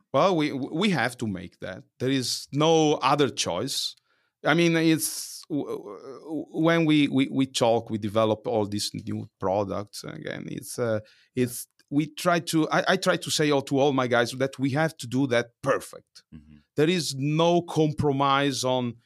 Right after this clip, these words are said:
Speaker 1: uh, technologically level, on quality, on user interface. We try to push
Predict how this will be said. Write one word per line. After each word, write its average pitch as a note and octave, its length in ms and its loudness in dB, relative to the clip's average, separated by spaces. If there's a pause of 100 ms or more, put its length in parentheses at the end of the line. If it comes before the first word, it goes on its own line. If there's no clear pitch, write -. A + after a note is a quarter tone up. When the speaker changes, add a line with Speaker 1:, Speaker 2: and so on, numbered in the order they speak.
(260)
Speaker 1:
uh, A#2 280 2 (240)
technologically C#3+ 760 2
level, B2 720 4
on B2 560 0
quality, A#2+ 960 0 (260)
on B2 380 2
user C#3 360 2
interface. A#2 1080 -2 (280)
We F3+ 300 0
try F3+ 380 2
to E3+ 180 -2
push C#3+ 480 0